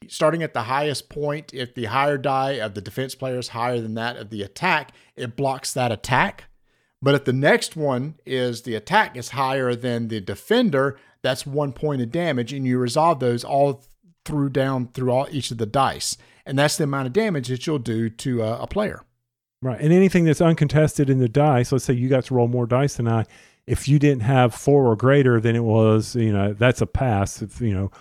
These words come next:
Speaker 2: one, two, or three was a fail. So I
Speaker 1: Yes.
Speaker 2: really like that. I don't like that, that it was an automatic pass
Speaker 1: Yes.
Speaker 2: if, if the, if the dice were uncontested.
Speaker 1: And damage is basically you deciding what skills do you want to hurt, because you've got, uh, little,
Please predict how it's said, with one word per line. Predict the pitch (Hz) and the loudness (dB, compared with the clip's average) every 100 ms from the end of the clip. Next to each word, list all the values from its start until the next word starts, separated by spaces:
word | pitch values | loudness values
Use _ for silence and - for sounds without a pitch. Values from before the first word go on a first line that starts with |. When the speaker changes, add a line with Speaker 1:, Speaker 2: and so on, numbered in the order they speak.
| _ - | _ 0
Speaker 2:
one, | 120 | 2
two, | 120 123 | 4 2
or | |
three | 107 127 113 | 4 4 4
was | 101 98 | 4 0
a | |
fail. | - 76 67 _ _ _ 165 | -2 -6 -8 _ _ _ 2
So | 156 | 6
I | 151 | 6
Speaker 1:
Yes. | 151 | 8
Speaker 2:
really | 175 160 | 8 8
like | 147 131 - | 6 4 4
that. | 120 92 123 | 4 4 2
I | |
don't | 139 156 | 2 2
like | 139 127 | 2 2
that, | 135 123 120 | 2 2 2
that | 117 | 2
it | |
was | 107 107 | 0 -2
an | 117 | -2
automatic | 131 117 107 104 104 98 | 0 2 2 2 0 -2
pass | - 90 80 80 - _ | -6 -6 -8 -12 -16 _
Speaker 1:
Yes. | 147 120 101 | -4 -2 0
Speaker 2:
if, | 110 - | 0 0
if | 104 | 0
the, | 127 117 | 2 0
if | - | 2
the | 113 | 0
dice | 107 101 - | 2 2 0
were | 104 | -2
uncontested. | 95 107 92 87 73 - 65 156 | -2 -4 -4 -4 -6 -10 -8 -4
Speaker 1:
And | 156 | -2
damage | 190 226 254 165 | 0 0 0 0
is | 151 120 | -2 2
basically | 139 - 139 131 117 | 0 0 -4 -4 -2
you | 143 180 | 0 0
deciding | 147 - 160 147 135 123 113 104 _ _ _ _ _ _ _ 135 | 0 0 2 2 2 2 -2 -6 _ _ _ _ _ _ _ -2
what | 175 - | -2 -2
skills | - - 175 170 147 | -6 0 2 2 0
do | - 143 | -4 -4
you | 131 135 | -2 0
want | 139 135 - | 0 -2 -2
to | 107 | -6
hurt, | - - 131 104 - - | -4 0 0 -2 -10 -8
because | 147 147 123 | -4 -2 0
you've | 131 120 | -2 -2
got, | 120 139 135 147 | 0 0 0 -2
uh, | 131 | -2
little, | 120 131 117 | -2 -2 -2